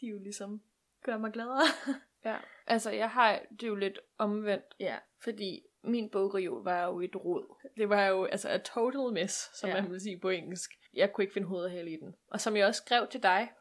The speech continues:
Speaker 2: efter at vi havde sorteret den, og jeg tror, jeg havde været udenfor lidt, og så kom jeg hjem igen, og så kiggede jeg på min bogreol, og så var jeg sådan,
Speaker 1: Wow.
Speaker 2: Wow, det var som om,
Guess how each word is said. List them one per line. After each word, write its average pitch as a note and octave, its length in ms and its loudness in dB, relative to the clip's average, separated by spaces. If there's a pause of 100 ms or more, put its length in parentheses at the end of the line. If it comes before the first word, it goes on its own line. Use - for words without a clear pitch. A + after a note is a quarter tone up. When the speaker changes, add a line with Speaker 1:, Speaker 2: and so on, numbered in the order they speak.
(120)
Speaker 2:
efter A3+ 280 0
at G#3 80 2
vi G#3 60 0
havde G3+ 140 0
sorteret B3 480 -2
den, C4 260 -8
og A3 140 0
jeg G3+ 140 2
tror, A#3 160 -8
jeg A3 80 -2
havde A3 120 -2
været G3 200 0
udenfor D#4+ 460 -2
lidt, D#4+ 200 -4
og - 100 -8
så C#4+ 120 -4
kom B3+ 240 -6
jeg G#3 100 0
hjem E4 260 0
igen, F4+ 240 -4 (500)
og B3+ 140 -4
så D#4 120 -6
kiggede E4 300 -2
jeg D4+ 120 0
på C4+ 60 -8
min C4 180 -2
bogreol, C#4+ 560 0
og A#3 80 -14
så B3+ 120 -10
var B3+ 100 -4
jeg A#3+ 120 -8
sådan, A#3 220 -8 (460)
Speaker 1:
Wow. G3+ 80 -4 (680)
Speaker 2:
Wow, C4+ 420 10
det C4 80 4
var B3+ 60 6
som C4 180 0
om, C4 280 6